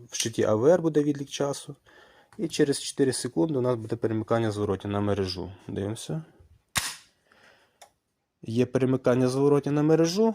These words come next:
лампочка вже працює від, від мережі. І з зарядної станції у нас іде зарядка на неї. Ну, вона зараз в мене заряджена, тому якби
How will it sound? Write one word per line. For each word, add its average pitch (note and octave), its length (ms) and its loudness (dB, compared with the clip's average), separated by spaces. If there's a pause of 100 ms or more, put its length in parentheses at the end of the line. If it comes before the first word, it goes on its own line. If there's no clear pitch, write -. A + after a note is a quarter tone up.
лампочка D#3 440 0
вже B2 140 0
працює A#2+ 360 0
від, A2 120 -2
від A2+ 220 -2
мережі. A#2 600 -2 (920)
І F#3 100 -4
з E3 40 -4
зарядної C#3+ 360 0
станції D#3 440 -4
у B2+ 40 -2
нас C3 360 -2
іде A#2 240 -2
зарядка G#2+ 440 -2
на F#2+ 60 -8
неї. F#2 380 -10
Ну, G#3 80 -4
вона D#3+ 180 6
зараз B2+ 320 2
в C3+ 40 -4
мене A#2+ 140 0
заряджена, C3 520 0
тому G#2+ 280 -6
якби G2 380 -4